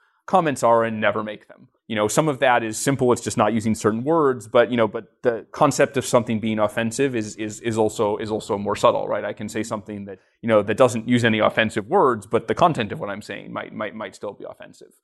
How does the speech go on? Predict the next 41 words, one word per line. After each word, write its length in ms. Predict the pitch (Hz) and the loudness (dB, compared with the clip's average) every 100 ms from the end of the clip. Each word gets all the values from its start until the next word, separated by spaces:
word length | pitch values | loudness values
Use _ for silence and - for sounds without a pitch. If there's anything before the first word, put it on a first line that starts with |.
| _ _ | _ _
So, 140 | - | -4
you 100 | 107 | -2
know, 100 | 110 | -2
can 140 | 107 120 | -2 -4
we, 100 | 120 | -6
can 180 | - 127 | -4 -4
we 80 | |
train 220 | 117 135 127 | -2 -2 -2
the 80 | |
system 380 | 113 113 - 104 | -4 -10 -10 -10
to 80 | 107 | -8
understand 580 | 104 101 - 107 98 98 | -8 -10 -10 -10 -8 -6
those, 320 | 101 101 - - | -8 -8 -16 -16
those 180 | 110 - | -16 -16
distinctions? 720 | - 95 101 - 120 - _ _ _ _ _ _ _ | -20 -20 -20 -20 -20 -20 _ _ _ _ _ _ _
Actually, 400 | 165 175 208 170 | -6 -4 -6 -4
even 240 | 175 180 175 | -4 -4 -4
things 380 | 175 156 147 | -6 -4 -4
like 240 | 135 135 127 | 0 0 0
safe 260 | - 131 127 | -2 -2 -2
exploration, 760 | 123 - 117 117 117 107 101 | -6 -4 0 2 0 -6 0
what 160 | 107 123 | 4 4
it 60 | |
means 280 | 127 120 123 | 2 -4 -4
for 140 | - 127 | 2 2
exploration 580 | - - 120 110 120 | 2 2 2 2 -2
to 60 | 113 | -6
be 120 | 107 | -8
safe, 380 | 107 120 - - _ _ - | -8 -6 -6 -10 _ _ -2
maybe 220 | 139 135 | 0 2
that's 280 | 127 139 - | 2 0 -2
something 420 | 127 110 110 107 | -10 -8 -8 -6
that 140 | 107 | -4
we 100 | 113 | -6
could 140 | 107 107 | -8 -6
learn 420 | 104 104 101 101 | -2 -2 -2 -10
through 340 | - 113 101 | -12 -12 -12
human, 380 | 98 107 101 98 _ | -14 -14 -16 -18 _
human 240 | 113 101 | -10 -8
preference 420 | 104 101 107 - | -6 -8 -12 -18
learning. 360 | 101 98 107 | -16 -18 -20